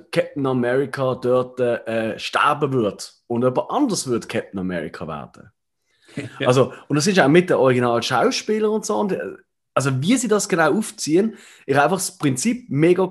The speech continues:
Speaker 1: cool gefunden, dass sie einfach sagen, mit dem, den uns einfach jetzt einmal, äh, äh, irgendeine Szene nehmen aus Spider-Man, aus, äh, Captain America, aus, äh, äh, The Avengers. Und dann ist einfach, was ist, wenn jetzt der dort, äh, nicht überlebt, der Sturz? Oder <laughs> wenn jetzt, äh,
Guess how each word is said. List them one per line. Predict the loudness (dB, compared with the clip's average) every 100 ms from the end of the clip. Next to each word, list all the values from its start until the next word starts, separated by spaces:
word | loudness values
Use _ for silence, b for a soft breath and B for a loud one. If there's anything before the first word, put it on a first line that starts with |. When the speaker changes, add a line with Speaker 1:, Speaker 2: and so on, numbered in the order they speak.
| -4
Speaker 1:
cool | -6 -4
gefunden, | -4 -2 -2 -2
dass | 0
sie | 0
einfach | 0
sagen, | 0 -2 -4 B B B B B _
mit | -2 2
dem, | 0 0
den | -2
uns | 2 2
einfach | 2 2
jetzt | 0 0
einmal, | 0 2
äh, | 0 0 -4
äh, | -4 -4
irgendeine | -2 0 0
Szene | 0 0 2 4 2
nehmen | 0
aus | 0 2 2 2 -2
Spider-Man, | 0 2 2 2 2 0 0
aus, | 0 0 0
äh, | 2 2 2 2
Captain | 0 -2 0
America, | 2 2 2
aus, | 0 0 -2 -2
äh, | 0 2 2 -2 B B B -20 -20 B B B B
äh, | 2 4
The | 6
Avengers. | 6 4 2 0 -2 -4 b b b 0
Und | 6 6 4 -2
dann | 0
ist | 4
einfach, | 4 2 0
was | 2 2
ist, | 2
wenn | 4
jetzt | 2 2 -2
der | 0 0
dort, | 2 2 0 0
äh, | -2
nicht | 0 6 6
überlebt, | 6 4 2 0 -4
der | -8
Sturz? | -4 -6 -6 -8 -4
Oder | -2 0 -2 -2
<laughs> |
wenn | -4 -6 -8
jetzt, | -4 2
äh, | 4